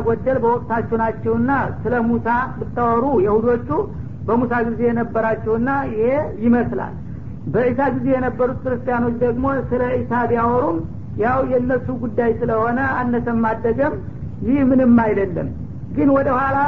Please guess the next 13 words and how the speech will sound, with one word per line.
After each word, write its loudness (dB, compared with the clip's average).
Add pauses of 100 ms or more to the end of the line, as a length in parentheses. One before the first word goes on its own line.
ተመልሳችሁ -2 (380)
የሁድያና 2 (100)
ነስራንያ 0
ጋራ 2 (180)
ምንም -6
አይነት 2
ግንኙነት 4
የሌለውን 2
የእብራሂምን 2
ታሪክ 0 (540)
ለማስረዳት 0
ለምን 0
ትቃጣላችሁ? -2